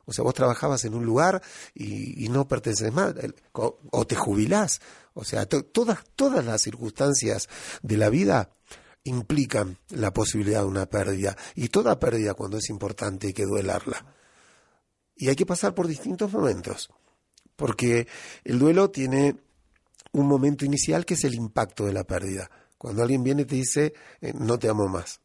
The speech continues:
¿no? O cuando alguien muere. Ese impacto que te arroja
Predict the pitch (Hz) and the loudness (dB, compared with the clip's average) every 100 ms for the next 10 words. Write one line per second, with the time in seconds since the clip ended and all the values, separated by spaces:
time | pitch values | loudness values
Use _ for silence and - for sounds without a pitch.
0 | - 135 220 - _ - - 110 101 107 | -8 0 0 0 _ -10 -4 -4 0 0
1 | 107 135 - - 117 92 90 - _ _ | 0 0 -2 -8 -6 -6 -6 -10 _ _
2 | _ _ _ 131 - 127 110 - 175 - | _ _ _ -4 0 -2 -4 0 0 0
3 | - 185 - - - - 117 - 120 113 | -10 -10 -10 -20 -20 -12 -10 -2 0 2
4 | 127 180 - 190 202 | 2 2 2 -2 -2